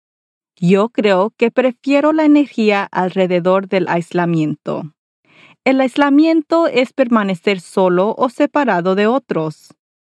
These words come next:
El retiro es un lugar tranquilo o apartado en el que uno puede descansar y relajarse.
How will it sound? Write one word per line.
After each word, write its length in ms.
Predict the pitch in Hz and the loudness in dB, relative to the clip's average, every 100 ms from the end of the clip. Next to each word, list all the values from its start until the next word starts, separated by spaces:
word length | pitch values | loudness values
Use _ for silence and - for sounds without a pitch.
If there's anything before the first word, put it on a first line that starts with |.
| _ - | _ -2
El 160 | 208 | 0
retiro 720 | 190 202 175 247 247 175 220 - _ _ - | 0 -2 -2 -2 0 0 -2 -6 _ _ -4
es 180 | 240 - | -4 0
un 200 | 311 339 | 2 4
lugar 420 | 349 294 262 247 | 2 2 0 -2
tranquilo 680 | - 233 - 208 196 196 202 | -4 -4 -2 -2 2 0 0
o 120 | 190 | 0
apartado 840 | 185 180 165 - 185 170 165 214 214 | -2 -4 -8 -2 -2 -2 -2 -4 -6
en 160 | - 220 | 0 0
el 140 | 214 | 0
que 160 | - 214 | 0 -2
uno 300 | 247 269 285 | 0 2 2
puede 340 | - 262 254 247 | 0 -2 -2 0
descansar 960 | 214 - - 165 160 233 240 247 - - | -2 -4 -6 -4 -2 -2 0 -2 -8 -6
y 140 | 214 | -4
relajarse. 1000 | 214 214 208 185 165 - - 156 156 170 | 0 0 0 -2 -6 -6 -8 -8 -8 -10